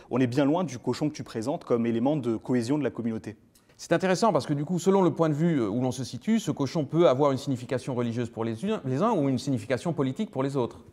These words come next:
Speaker 1: Oui, mais que l'on se place dans le religieux ou dans, dans le politique, on est toujours dans une vision, euh, anthropocentrée. Et ça serait intéressant de la compléter, euh, avec un, un centrage sur l'animal.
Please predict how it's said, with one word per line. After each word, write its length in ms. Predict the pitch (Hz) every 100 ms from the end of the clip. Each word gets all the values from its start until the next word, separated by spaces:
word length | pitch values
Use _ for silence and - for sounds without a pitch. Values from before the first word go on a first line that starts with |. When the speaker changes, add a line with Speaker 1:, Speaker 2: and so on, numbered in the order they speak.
| -
Speaker 1:
Oui, 80 | 147
mais 80 |
que 100 | 143
l'on 100 | 185
se 140 | 180 -
place 320 | 175 165 131
dans 100 | 131
le 60 | 123
religieux 300 | 131 120 131
ou 140 | 117
dans, 100 | 123
dans 160 | 127 117
le 80 |
politique, 340 | 104 110 - 165
on 60 |
est 120 | 127 139
toujours 380 | 147 208 226 -
dans 100 | 127
une 160 | 120 120
vision, 500 | 120 117 180 165 123
euh, 120 | 120
anthropocentrée. 760 | 131 131 139 139 147 139 131 - - -
Et 40 | 110
ça 60 | 120
serait 160 | 147
intéressant 380 | 131 135 135 214
de 120 | 143
la 100 | 117
compléter, 520 | - 180 180 151 135 - 247 - - -
euh, 260 | 123 117 110 120
avec 340 | 120 160 160
un, 400 | 123 110 107 101 - -
un 60 | 113
centrage 640 | - 143 - 175 190 143 -
sur 260 | - 165
l'animal. 520 | 147 135 123 110 98